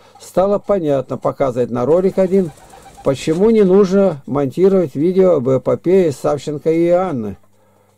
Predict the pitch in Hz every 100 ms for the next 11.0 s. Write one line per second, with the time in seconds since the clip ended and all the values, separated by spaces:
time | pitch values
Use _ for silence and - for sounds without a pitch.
0 | _ 113 113 127 - _ - 135 139 143
1 | 143 131 - 120 123 214 214 175 - _
2 | - - 143 151 - 147 123 123 - 220
3 | 170 170 147 - 131 117 - - _ 135
4 | 170 185 147 - _ - 127 127 185 -
5 | 165 185 165 170 180 180 139 135 127 131
6 | 117 131 170 165 190 135 117 113 104 -
7 | _ - 147 165 214 214 175 170 196 233
8 | 233 175 151 147 220 - 202 190 190 196
9 | 143 107 - _ _ - - - - 214
10 | 247 254 262 214 220 233 233 247 285